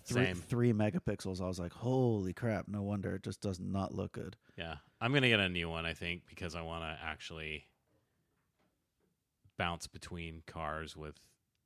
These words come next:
Speaker 2: with that.
Speaker 1: I wouldn't mind. I, I could go in on a GoPro.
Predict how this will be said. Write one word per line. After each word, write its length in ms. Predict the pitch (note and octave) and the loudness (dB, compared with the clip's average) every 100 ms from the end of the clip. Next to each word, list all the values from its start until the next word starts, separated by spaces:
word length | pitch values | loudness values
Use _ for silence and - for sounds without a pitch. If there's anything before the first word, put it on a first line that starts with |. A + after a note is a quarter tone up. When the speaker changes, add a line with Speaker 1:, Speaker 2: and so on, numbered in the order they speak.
| _ _ - | _ _ -16
Speaker 2:
with 160 | F2+ - | -16 -12
that. 300 | D2+ D#2 - _ _ _ _ - | -12 -10 -12 _ _ _ _ 0
Speaker 1:
I 40 | |
wouldn't 220 | E3 G#3 | 4 4
mind. 220 | D3 A#2+ A2+ | 6 4 2
I, 120 | C#3+ - | -2 0
I 60 | |
could 160 | D3+ G3 | -2 2
go 180 | D3 A#2+ | 6 6
in 100 | A2+ | 6
on 140 | G#2 | 4
a 40 | G2+ | 2
GoPro. 520 | G#2 G2 - G#2 A2+ | 2 2 2 2 0